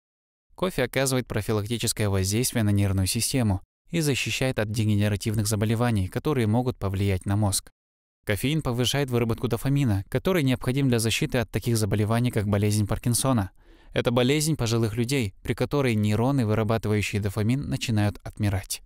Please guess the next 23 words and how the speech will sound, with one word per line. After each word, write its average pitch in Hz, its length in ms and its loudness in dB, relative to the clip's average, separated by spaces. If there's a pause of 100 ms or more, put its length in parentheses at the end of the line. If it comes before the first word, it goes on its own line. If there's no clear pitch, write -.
(960)
Употребление 135 640 0
по 139 140 -4
крайней 170 340 2
мере 147 260 2
двух 123 280 -2
чашек 120 340 -2
кофе 113 320 -2
в 101 80 0
день 151 380 0
снижает 143 500 0
риск 127 240 -2
развития 113 460 0
таких 110 280 -2
заболеваний, 104 640 0
как 107 160 -2
болезнь 101 400 0
Альцгеймера, 123 680 0
слабоумие 117 760 2
и 135 160 0
инсульт. 113 380 0 (640)
Кстати, - 320 0
одна 110 240 2
чашка — 170 320 0